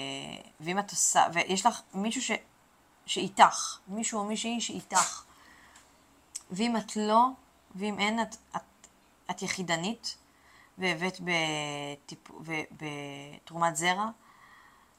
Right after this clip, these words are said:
תמצאי רגע מישהו שיכול לתת לך את התמיכה, מישהו או מישהי שיכול לתת לך את התמיכה הזאת. וזה לא של הקרייבינג באמצע הלילה שאני מדברת. אתם מבינות? את-, אתם זוכרות? התמיכה הנפשית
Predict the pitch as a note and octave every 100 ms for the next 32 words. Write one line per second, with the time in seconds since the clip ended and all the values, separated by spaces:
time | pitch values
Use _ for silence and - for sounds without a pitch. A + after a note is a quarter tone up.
0 | _ _ _ _ - F#3+ - A3 A3 A3+
1 | A3 G3+ G3+ G3+ F#3+ - F3+ F3+ F#3 E3
2 | - D#3 - D3+ D3+ F3 G3 F3+ F#3 G3
3 | F#3+ F#3 F3+ E3+ F#3 F3 D#3+ - D3+ -
4 | E3 D#3 D#3 D3+ - - - - - -
5 | - - - - F3+ F3 F#3+ G#3+ C#4 -
6 | - G3+ G3 F3+ F3 E3+ E3 D#3+ D#3 D#3
7 | D3+ D3 D3+ C#3+ C#3+ C#3 - - E3+ E3+
8 | G3+ A#3 E3 D#3+ - - - E3 E3+ A3+
9 | A3 - - - - - - _ _ _
10 | - - F3+ E3 A#3+ B3 B3 A#3+ A#3+ C4
11 | C4 _ - E3+ - - - - - C#4
12 | A3 - -